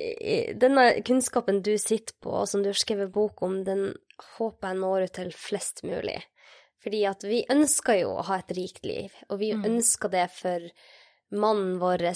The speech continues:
Speaker 1: eller barna våre, eller mammaen sin, ikke sant? Man, venner, man ønsker at de skal få ha det godt i livet og slippe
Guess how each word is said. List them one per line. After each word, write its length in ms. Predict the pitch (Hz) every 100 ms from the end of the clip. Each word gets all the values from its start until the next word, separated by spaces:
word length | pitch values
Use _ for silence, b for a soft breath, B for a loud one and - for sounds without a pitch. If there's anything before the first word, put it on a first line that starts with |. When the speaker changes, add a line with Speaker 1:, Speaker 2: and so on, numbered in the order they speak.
| -
Speaker 1:
eller 180 | 175 185
barna 500 | 180 208 202 190 185
våre, 380 | 180 180 180 180
eller 220 | 180 185
mammaen 520 | 190 196 208 208 185 185
sin, 360 | 185 180 180
ikke 200 | 180 202 190
sant? 40 |
Man, 180 | 208 202 B B B -
venner, 720 | 190 185 208 226 214 202 180
man 200 | - 214
ønsker 600 | - 226 247 233 - -
at 100 | 202 -
de 120 | 190
skal 220 | - 185
få 480 | - 196 185 180 175 - _ _ _ _ -
ha 100 | 226
det 120 | 214
godt 300 | 254 - -
i 40 |
livet 240 | 185 185 175
og 80 | 175
slippe 380 | - 254 294